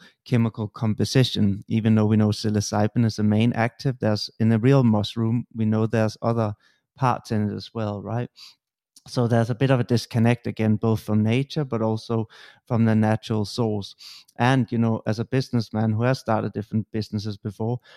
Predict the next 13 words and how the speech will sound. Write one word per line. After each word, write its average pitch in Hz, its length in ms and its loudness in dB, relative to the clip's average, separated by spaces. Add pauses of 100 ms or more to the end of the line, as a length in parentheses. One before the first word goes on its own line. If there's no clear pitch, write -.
(180)
I 113 80 2
looked 135 300 2
at 120 80 6
a 113 60 4
financial 110 580 0
model 107 420 -2 (400)
for 117 80 -4
scaling 110 640 0
psychedelics, 110 840 -4
and 113 180 4
there 113 140 2
isn't 117 360 2
one 104 280 -2